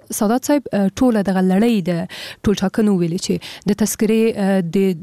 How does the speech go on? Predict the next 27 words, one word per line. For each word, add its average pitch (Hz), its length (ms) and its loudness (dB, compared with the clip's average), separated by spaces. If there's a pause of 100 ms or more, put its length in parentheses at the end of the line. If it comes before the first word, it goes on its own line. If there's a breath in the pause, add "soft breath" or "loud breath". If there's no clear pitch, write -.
دواړو 208 320 2
خواو 180 420 2
عکسونه 240 380 0
به 214 100 0
اخیستل 208 380 -2
کیږي، 202 280 0
وروسته 196 320 0
له 185 80 2
هغه 190 100 2
نه 190 100 2
به، 190 140 0
اه، - 500 -2
دغه 190 200 0
نفر 190 280 0
سره 185 440 0
برابریږي، 190 720 2
سټیکر 233 340 0
به 208 100 2
کتل 202 280 0
کیږي 196 400 2
او 185 80 0
وروسته 202 280 2
له 190 80 2
هغه 190 100 2
به 190 100 2
د 185 100 2
ده 196 200 2